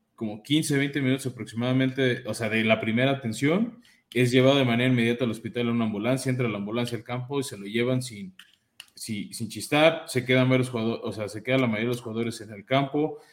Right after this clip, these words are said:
empiezan a hablar los entrenadores con los oficiales, se habla con la liga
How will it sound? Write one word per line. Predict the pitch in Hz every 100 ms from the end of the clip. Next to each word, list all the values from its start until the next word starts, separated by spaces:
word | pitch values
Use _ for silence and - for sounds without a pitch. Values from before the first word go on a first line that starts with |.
| _
empiezan | - 120 123 131 147
a | 117
hablar | 120 123
los | 123
entrenadores | 117 - 101 107 117 -
con | 101
los | 101
oficiales, | 107 - 131 139
se | 127
habla | 120 120
con | 113 98
la |
liga | 98 135 147 180 226